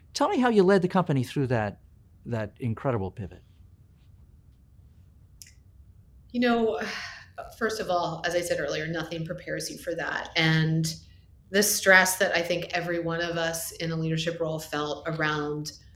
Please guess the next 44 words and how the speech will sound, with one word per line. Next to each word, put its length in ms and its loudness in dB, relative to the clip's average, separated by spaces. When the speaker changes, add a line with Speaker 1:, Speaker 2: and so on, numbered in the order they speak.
Speaker 2:
wanting 320 4
to 140 -2
make 220 2
sure 420 2
that 540 0
our 200 0
teams 360 2
were 180 8
okay, 600 0
that 160 -2
people 260 -6
were 180 0
able 240 2
to 80 -2
work 260 -2
from 160 -10
home, 600 -2
the 100 2
denial 540 4
that 160 2
some 160 0
of 140 0
us 160 2
were 100 2
in. 240 4
I 120 4
certainly 320 4
was 200 0
at 100 -2
the 80 -6
beginning. 460 -4
I 80 -4
was 140 -2
like, 180 0
"We'll 140 4
be 80 12
home 200 -2
for 120 -6
a 60 -8
couple 280 -10
weeks." 420 -8
I 120 -4
was 220 -6
wrong. 420 -6